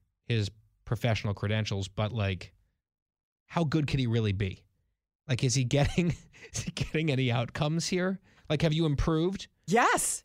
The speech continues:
Speaker 1: Really s-,
Speaker 2: dramatically.
Speaker 1: screaming up and down the street about a stolen purse that wasn't stolen. In fact, what photo did you send me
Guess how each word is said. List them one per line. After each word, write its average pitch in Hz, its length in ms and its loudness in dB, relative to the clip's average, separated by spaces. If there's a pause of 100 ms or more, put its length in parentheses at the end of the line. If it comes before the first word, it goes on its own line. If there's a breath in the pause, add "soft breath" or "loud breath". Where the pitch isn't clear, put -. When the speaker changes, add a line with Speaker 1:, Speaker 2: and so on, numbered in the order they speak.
Speaker 1:
Really 151 220 4
s-, 196 80 6
Speaker 2:
dramatically. 240 380 2
Speaker 1:
screaming 180 540 2
up 165 120 2
and 165 100 2
down 156 200 2
the 151 60 4
street 156 200 0
about 143 180 2
a 131 40 2
stolen 139 340 2
purse 131 220 0
that 131 120 0
wasn't 127 300 0
stolen. 131 400 2 (180 loud breath)
In 175 80 -2
fact, 196 240 0 (140 loud breath)
what 269 180 4
photo 254 320 6
did 160 140 4
you 143 80 4
send 135 260 0
me 104 200 2